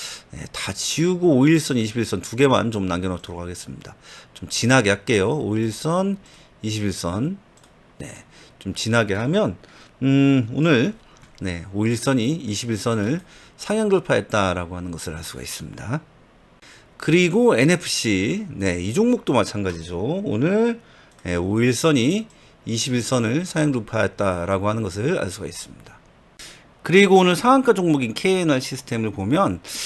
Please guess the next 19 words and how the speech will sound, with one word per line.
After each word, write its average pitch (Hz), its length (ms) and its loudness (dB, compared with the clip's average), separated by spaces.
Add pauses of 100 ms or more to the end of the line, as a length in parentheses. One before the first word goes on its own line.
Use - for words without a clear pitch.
(260)
어, 156 480 10
이동평균선에 202 1120 6
골든크로스가 160 960 0
발생하진 113 500 -2
않았습니다. 90 460 -6
이 87 100 -6
종목은. 90 560 -8
그런데, 107 540 2 (480)
음, 127 440 4 (160)
엠에이씨디를 170 800 2
설정을 143 420 -2
해놓고 127 260 -2
보면, 98 760 -2 (480)
예, 107 60 -16
지표 - 260 -14
추가, 110 720 -2
그리고, 175 640 -4 (500)
네, - 280 -16
엠에이씨디. 92 420 -6